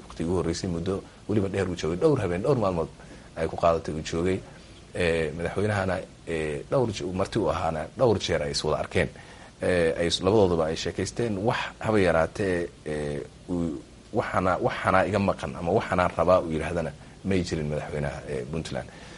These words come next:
Eh, haddana, eh, eh, marar kale madaxweynuhu tegayna waa jiraa. Dabcan, eh, garaac furitaankeedii dekedda la furay, isaga madaxweynaha soo furay. Eh,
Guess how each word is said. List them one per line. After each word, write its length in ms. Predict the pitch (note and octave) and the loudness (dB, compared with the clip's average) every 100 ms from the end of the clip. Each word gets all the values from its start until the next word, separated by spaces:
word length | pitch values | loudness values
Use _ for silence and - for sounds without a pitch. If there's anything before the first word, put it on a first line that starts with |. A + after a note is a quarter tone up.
| - - | -14 -2
Eh, 340 | F#2+ F2+ F2+ - | 2 4 2 -2
haddana, 500 | - D3+ C#3+ A#2 D3 - - - - - - | -4 0 2 2 -2 -8 -20 -20 -20 -20 -10
eh, 640 | - F#2+ E2+ E2 E2 D#2+ D2 - - D#2+ - - - - | -2 0 2 0 -2 -4 -6 -12 -16 -16 -16 -20 -16 -8
eh, 120 | F2 - | -8 -4
marar 240 | G2+ B2+ C#3+ | 2 2 4
kale 180 | A2 | 4
madaxweynuhu 420 | G#2 G2 - G2 F2+ | 4 2 0 0 0
tegayna 260 | F2+ D#2+ | -2 -2
waa 120 | D#2 | 0
jiraa. 320 | C#2+ D#2 G2+ F2+ | -2 0 0 2
Dabcan, 420 | F2+ F2 F2 D2 - | 0 -2 -4 -6 -8
eh, 180 | D#2+ D2+ | -8 -4
garaac 280 | F2 G2+ E2 - | 2 2 2 -4
furitaankeedii 680 | - D#2+ F2+ E2+ - D2 C#2+ | -6 -4 -2 -2 -2 -4 -4
dekedda 300 | - E2 D#2 | -4 -2 -2
la 80 | D2+ | -4
furay, 360 | - E2+ E2 | -2 0 0
isaga 240 | D#2 F2+ E2+ | -2 -4 -4
madaxweynaha 380 | D#2 D#2 E2+ E2 | -4 -2 -2 0
soo 140 | F#2 | -2
furay. 260 | - G2 G#2+ - - - - - | 2 0 0 -6 -18 -18 -20 -8
Eh, 640 | G2 F2 E2+ F2 F2 F2+ | 0 4 4 4 4 2